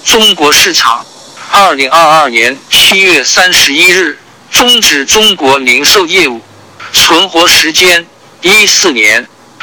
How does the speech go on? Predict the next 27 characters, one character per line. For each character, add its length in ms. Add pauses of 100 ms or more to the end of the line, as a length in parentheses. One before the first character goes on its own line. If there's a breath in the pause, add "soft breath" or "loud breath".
在 320 (200)
二 200
零 220
二 220
零 160
年 200
以 120
来 200
的 200 (240)
线 420
下 300 (360)
闭 160
店 280
潮 340
下， 260 (360)
老 260
牌 360
丹 260
麦 220
男 260
装 280 (220)
品 320
牌 240
斯 320
莱 220
德 280 (240)
Selected 760